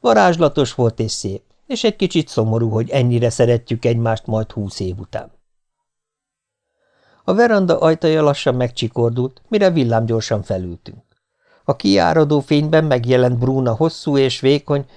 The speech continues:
valamint egy ifjonc ugyancsak hosszú, ám kevésbé vékony alakja. Ez Paolo? súgta a feleségem.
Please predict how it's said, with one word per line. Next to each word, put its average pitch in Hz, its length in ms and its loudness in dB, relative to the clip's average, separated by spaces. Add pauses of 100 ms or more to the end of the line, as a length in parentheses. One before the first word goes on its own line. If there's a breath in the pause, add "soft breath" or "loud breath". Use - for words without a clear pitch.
(140 soft breath)
valamint 196 440 2
egy 180 160 0
ifjonc 180 500 -2
ugyancsak 139 500 -2
hosszú, 165 480 -4
ám 180 200 -4
kevésbé 113 560 -2
vékony 104 440 -6
alakja. - 480 -14 (960)
Ez 147 180 -6
Paolo? 185 720 -10 (360)
súgta - 420 -4
a 110 60 0
feleségem. 104 680 -6